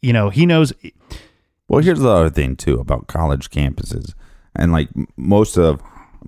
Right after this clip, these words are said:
Speaker 2: a lot of college students have spent time in dorms. And you, and it's a whole different environment, the way you have to deal with your roommate. You're so close,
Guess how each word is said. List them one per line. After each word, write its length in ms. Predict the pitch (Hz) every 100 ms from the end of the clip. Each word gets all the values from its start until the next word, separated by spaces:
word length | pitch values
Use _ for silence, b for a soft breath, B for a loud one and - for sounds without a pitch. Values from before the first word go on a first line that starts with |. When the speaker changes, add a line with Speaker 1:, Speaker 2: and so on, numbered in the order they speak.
| -
Speaker 2:
a 60 | 98
lot 200 | 98 110
of 100 | 82
college 340 | - 76 71
students 380 | - 80 76 69
have 180 | 76 -
spent 360 | - 78 78
time 320 | - 78 76 71
in 140 | 69
dorms. 560 | 69 71 76 82 87 - _ _ _ _ -
And 120 | 92
you, 100 | 101 -
and 140 | 107
it's 160 | 117 -
a 40 |
whole 340 | 113 - 110 104
different 340 | 87 78 80
environment, 580 | 71 65 71 71 65 50 -
the 80 | 78
way 160 | 78 80
you 160 | 78
have 160 | 78 -
to 80 | 69
deal 320 | - 73 73
with 200 | 71 -
your 120 | 71
roommate. 480 | 76 76 73 80 -
You're 120 | 73
so 260 | - 85 80
close, 520 | - 78 78 - -